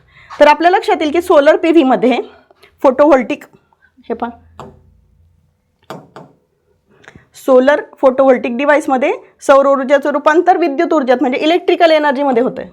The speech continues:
बरोबर? तर सौर फोटो, सोलर फोटोव्होल्टिकमध्ये सोलर रेडिएशनचं, अ,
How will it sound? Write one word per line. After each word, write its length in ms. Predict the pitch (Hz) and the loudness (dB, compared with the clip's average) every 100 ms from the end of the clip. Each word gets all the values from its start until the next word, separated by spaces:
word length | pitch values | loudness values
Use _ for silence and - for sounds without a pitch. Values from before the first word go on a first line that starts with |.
| _ - | _ -4
बरोबर? 240 | 269 392 523 - - - _ 254 | 0 0 -4 -10 -20 -20 _ 0
तर 180 | 302 | 0
सौर 300 | 359 330 294 | 0 2 2
फोटो, 280 | 359 294 269 | 2 -2 -2
सोलर 280 | 302 269 285 | -2 0 2
फोटोव्होल्टिकमध्ये 680 | 339 277 262 247 262 269 311 | 0 0 0 -2 -4 -4 0
सोलर 320 | 302 277 277 | 0 2 0
रेडिएशनचं, 880 | 277 294 320 294 277 277 269 110 - _ _ _ _ _ _ _ | -2 -2 -2 -4 0 -2 -2 -8 -16 _ _ _ _ _ _ _
अ, 80 | - | 0